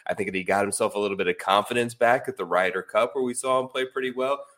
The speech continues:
which is always an environment that sort of brings the best out of a guy like Justin Thomas. Um, I was just looking at some of his stuff last year where he did go for the highest priced golfer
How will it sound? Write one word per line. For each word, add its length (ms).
which 180
is 80
always 360
an 100
environment 680
that 100
sort 240
of 120
brings 340
the 220
best 320
out 160
of 100
a 60
guy 260
like 220
Justin 420
Thomas. 540
Um, 320
I 80
was 160
just 320
looking 260
at 100
some 180
of 180
his 240
stuff 440
last 640
year 220
where 180
he 140
did 320
go 220
for 180
the 80
highest 480
priced 360
golfer 500